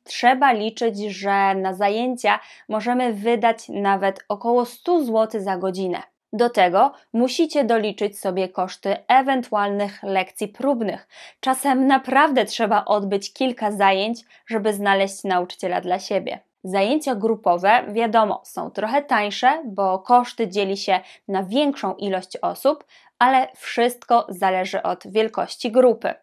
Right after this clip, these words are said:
Na ten moment zajęcia w cztero-, pięcioosobowej grupie to koszt około czterdziestu złotych, w zależności oczywiście od szkoły językowej czy nauczyciela.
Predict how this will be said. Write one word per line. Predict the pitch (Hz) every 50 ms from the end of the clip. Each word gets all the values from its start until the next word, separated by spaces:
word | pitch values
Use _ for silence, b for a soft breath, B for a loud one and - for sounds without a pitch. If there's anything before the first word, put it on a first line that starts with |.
| _ _ _ -
Na | 202 214 233 277 311
ten | 311 - 277 262 254
moment | 247 247 240 240 233 233 240 233 - -
zajęcia | 202 175 208 208 208 208 208 208 202 214 190
w | 196 - _
cztero-, | - - - 247 247 254 247 240 226 220 220 -
pięcioosobowej | _ - - 226 233 240 240 233 - - 208 - - 190 - - 214 196 190 196 190 196 185 180
grupie | 175 - 214 254 269 254 - 220 208 208 B B B B B -
to | - 214
koszt | 208 247 240 233 - -
około | - 240 240 254 254 247 247
czterdziestu | 247 - - - 226 214 196 220 226 226 226 - 233
złotych, | 208 196 226 220 220 214 208 208 - - - - - -
w | 202 196
zależności | 208 196 247 233 220 208 196 196 190 180 185 180 - - 196
oczywiście | - 190 196 - 175 175 180 - - - 208 190
od | - 175 - -
szkoły | - - - - 233 262 277 269 254
językowej | 247 233 220 220 - 202 196 - 202 190 180 196 185 185 185 B B B B _
czy | - -
nauczyciela. | 180 185 175 - - 170 - 175 180 - 185 165 156 -